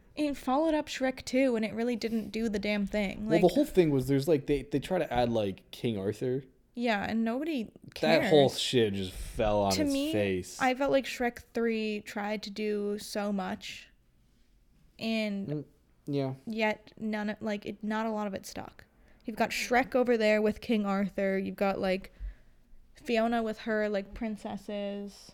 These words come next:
Speaker 2: Yeah, and then there's also the
Speaker 1: And
Speaker 2: bad
Speaker 1: then you've got
Speaker 2: guys.
Speaker 1: Prince
Speaker 2: Occasionally we just see,
Speaker 1: Charming
Speaker 2: like, the
Speaker 1: doing his thing.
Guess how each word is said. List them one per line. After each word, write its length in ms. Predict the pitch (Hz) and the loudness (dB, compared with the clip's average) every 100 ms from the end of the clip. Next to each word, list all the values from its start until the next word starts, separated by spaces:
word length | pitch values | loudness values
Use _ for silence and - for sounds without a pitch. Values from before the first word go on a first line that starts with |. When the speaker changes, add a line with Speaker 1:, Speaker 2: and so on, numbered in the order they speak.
| - | -8
Speaker 2:
Yeah, 220 | 156 151 | 0 2
and 80 | 139 | 2
then 60 | 147 | 2
there's 160 | 175 180 | 2 2
also 240 | 190 175 | 0 -4
the 60 | - | -2
Speaker 1:
And 100 | 233 | 0
Speaker 2:
bad 80 | 214 | 4
Speaker 1:
then 140 | 226 | 2
you've 180 | 226 208 | 2 2
got 280 | 214 208 202 | 2 4 2
Speaker 2:
guys. 260 | 202 - - - | -2 -8 -16 -12
Speaker 1:
Prince 280 | - 254 233 | 2 4 4
Speaker 2:
Occasionally 40 | 214 | 0
we 80 | |
just 60 | 202 | 0
see, 40 | 208 226 247 247 240 240 233 | 2 2 2 2 0 0 0
Speaker 1:
Charming 120 | 226 | 0
Speaker 2:
like, 100 | 196 | 0
the 60 | 220 | 0
Speaker 1:
doing 200 | 220 202 | -2 -2
his 340 | 220 233 226 | -2 -2 -4
thing. 800 | - 233 226 220 220 214 220 | -6 -2 -2 -2 -4 -6 -8